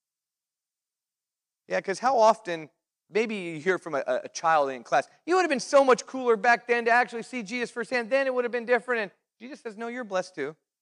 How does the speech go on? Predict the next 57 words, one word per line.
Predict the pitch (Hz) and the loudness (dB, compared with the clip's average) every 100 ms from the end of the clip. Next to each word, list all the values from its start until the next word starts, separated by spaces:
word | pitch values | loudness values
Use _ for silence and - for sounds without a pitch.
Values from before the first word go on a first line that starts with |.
| _ | _
You | 165 | -4
know, | 170 | -2
blessed | 180 226 233 | 0 -2 -2
are | |
those | 208 196 | -2 -2
who | 165 | -4
didn't | 127 202 196 | -10 -8 -8
even | 190 165 | -8 -8
see | - - 254 | -10 -12 -12
me | 302 156 | -8 -8
and, | 135 _ _ | -8 _ _
and | 165 170 | -6 0
yet | 170 - | 0 -2
believed." | 160 165 131 _ _ _ _ _ _ | -4 -4 -6 _ _ _ _ _ _
Does | 175 | 0
that | 247 339 | 0 0
mean | 381 | 0
our | 226 | -2
faith | - 233 214 | 0 -2 -2
is | - | -6
stronger? | - 135 196 370 269 _ - | -2 -2 0 -4 -6 _ -4
I | 160 | -2
mean, | 175 170 117 - _ _ _ _ _ _ | -2 -4 -8 -18 _ _ _ _ _ _
I, | 123 | -8
I, | 131 180 135 - _ _ | -6 -6 -8 -12 _ _
you | 175 | -12
know, | 190 | -10
you | 185 | -10
think | - 254 | -10 -12
about | 269 180 160 | -2 -2 -2
this. | 185 175 _ _ | -6 -8 _ _
There, | - 208 | -4 -2
a | |
lot | 175 202 | 4 4
of | 226 | 4
the | 202 | 4
guys | 190 185 | 4 4
firsthand | - 202 - 170 240 254 | 2 -2 0 -2 0 0
that | 170 160 | -2 -2
saw | - 185 254 | 4 6 8
him | 185 151 | 4 0
didn't | 127 202 254 160 | 0 0 0 0
believe, | 151 147 196 156 | 0 0 -4 -2
but | 143 - | -4 -4
man, | 151 220 156 | -6 -6 -8
we, | 170 285 | -12 -16
we're | 196 147 | -14 -12
believing | 226 226 160 156 | -10 -10 -10 -10
without | 147 156 151 | -6 -4 -4
even | 139 | -10
being | 117 147 254 | -18 -18 -14
there. | 147 120 | -12 -10
We're | 220 | -10
believing | 214 165 160 139 | -8 -8 -10 -10
based | 139 165 151 | -12 -12 -14
upon | 165 151 | -14 -8
evidence. | 120 202 254 127 | -6 -6 -6 -12